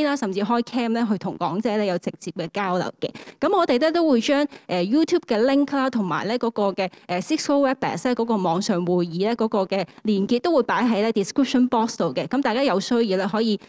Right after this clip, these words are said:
趁而家呢個時間咧去轉返啱你用嘅平台啦。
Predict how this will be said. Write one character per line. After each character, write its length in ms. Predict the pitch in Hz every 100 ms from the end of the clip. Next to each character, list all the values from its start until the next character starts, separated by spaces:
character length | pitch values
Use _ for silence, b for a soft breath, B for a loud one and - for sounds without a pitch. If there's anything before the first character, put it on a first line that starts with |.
| B
趁 160 | - 214
而 140 | 185
家 120 | 165 254
呢 60 |
個 100 | 269
時 200 | 233 165
間 200 | 190 190
咧 80 | 240
去 80 | 233
轉 260 | - 220 208
返 260 | 233 247 262 b b
啱 200 | 262 269
你 120 | 214 185
用 140 | 170
嘅 100 | 170
平 260 | 190 - -
台 220 | 151
啦。 120 | 160